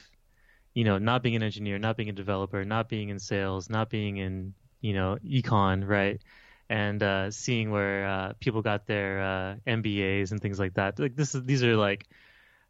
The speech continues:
the coded language of tech in particular, the acronyms. And again, this could apply to any industry, but just how that language permeates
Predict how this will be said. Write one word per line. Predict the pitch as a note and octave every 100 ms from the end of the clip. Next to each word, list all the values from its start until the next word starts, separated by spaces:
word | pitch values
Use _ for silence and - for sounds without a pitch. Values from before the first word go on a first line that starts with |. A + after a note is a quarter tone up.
| - - _ _ -
the | D#3+ C#3+
coded | - G3 F#3+ C#3+
language | B2 C3 A#2+
of | A2+
tech | - A#2 G#2
in | G#2+
particular, | G#2 - G#2+ A2+ G2+ F#2+ F#2+
the | G#2
acronyms. | G#2 A2 G#2 F#2 F2+
And | - A#2+
again, | B2 A#2
this | G#2+
could | - A2
apply | - G#2
to | G2+
any | G#2 G#2
industry, | G2 F#2+ - G2 A2+
but | A#2 A#2
just | B2 - - - - _
how | - D3 D3 C#3+ C#3 C3 - - A#2+
that | A#2+ A#2+
language | A2+ A2+ A#2+ A2 G2+ -
permeates | - - B2+ A#2+ G#2+ G2 G2 - -